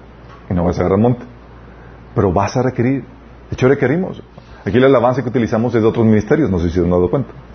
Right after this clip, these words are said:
<laughs> Sí. Aún ni siquiera tenemos grupo jóvenes. Tenemos que usar el grupo jóvenes de, de, que utiliza, eh, eh, Ángel, ¿sí? Y gracias a Dios. Y nosotros queremos mantenerlo así,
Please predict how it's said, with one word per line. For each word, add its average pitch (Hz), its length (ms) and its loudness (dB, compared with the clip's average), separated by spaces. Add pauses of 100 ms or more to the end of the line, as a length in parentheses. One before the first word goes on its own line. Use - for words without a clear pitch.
(280)
<laughs> - 640 2 (3000)
Sí. - 400 0 (400)
Aún 156 220 2
ni 214 60 0
siquiera 196 280 0
tenemos 190 260 0
grupo 196 220 2
jóvenes. 202 320 0
Tenemos 156 180 -2
que 170 60 -4
usar 160 180 4
el 165 80 2
grupo 165 300 2
jóvenes 151 360 2
de, 123 300 4 (300)
de, 104 260 4
que 120 80 -2
utiliza, 113 880 2
eh, 90 480 -2 (420)
eh, 101 280 0 (440)
Ángel, 208 540 2
¿sí? 139 360 -4 (120)
Y 117 60 0
gracias 160 180 2
a 202 40 2
Dios. 175 180 -4
Y 180 120 4
nosotros 185 340 2
queremos 202 340 2 (300)
mantenerlo 170 440 2
así, 185 340 0